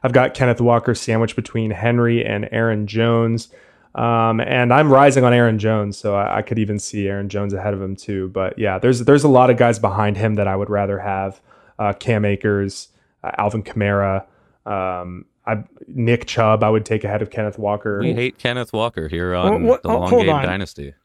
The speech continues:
Speaker 3: I feel like, what if, you know, let's project out a year. What if we knew
Speaker 1: Kenneth Walker's ceiling outcome is Nick Chubb. That is his ceiling outcome.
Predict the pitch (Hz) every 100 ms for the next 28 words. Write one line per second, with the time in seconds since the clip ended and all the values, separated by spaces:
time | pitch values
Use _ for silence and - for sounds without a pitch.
0 | _ - 190 - 254 202 185 _ 359 202
1 | 233 208 262 226 - _ _ _ - 190
2 | 151 202 220 - 196 175 151 156 139 131
3 | 127 127 - _ _ 180 185 233 - 196
4 | 165 151 139 131 131 160 202 226 156 160
5 | - 160 - - 180 185 160 147 165 135
6 | 123 110 113 - 107 90 117 _ 135 151
7 | - 156 143 - 156 151 131 123 - -